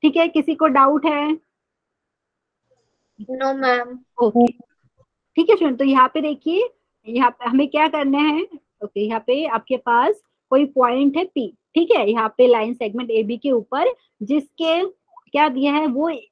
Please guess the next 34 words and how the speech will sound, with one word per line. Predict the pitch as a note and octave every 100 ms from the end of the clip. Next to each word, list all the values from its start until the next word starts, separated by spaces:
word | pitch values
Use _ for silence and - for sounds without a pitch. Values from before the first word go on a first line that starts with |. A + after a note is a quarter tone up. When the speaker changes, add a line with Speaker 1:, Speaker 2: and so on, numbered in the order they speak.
| _ _ _ _
Speaker 1:
basically | A#3+ B3+ B3+ C4+ D#4
segment | D4+ A#3+ A3 C#4
एबी | A#3+ G#3+ A#3
को | E4 A#3+
one | A#3 A#3+
is | B3
to | D#4
two | C4+ D#4
ratio | A3 G#3+ A3
में | G#3
divide | G3 E3
कर | _ E3+
रहा | -
है, | _
ठीक | C#4
है। | D4
तो | C4
यहाँ | A#3 A#3 A#3
पे |
मैं | A#3 B3+ E4+ - _ _ _ _ _ _ _
ले | G#3 G#3+
लेती | A#3 A3+ B3
हूँ | B3
point | A#3 A3+ A3
P, | - C#4 D#4 F4+
जिसके | G#3+ A3+ C4
कोऑर्डिनेट | B3 A#3 B3+ C#4+
हम | C4+
H | A3 -
comma | C#4 C#4 D4
के | D4+
ले | D4+ B3+
रहे | A#3
हैं। | F4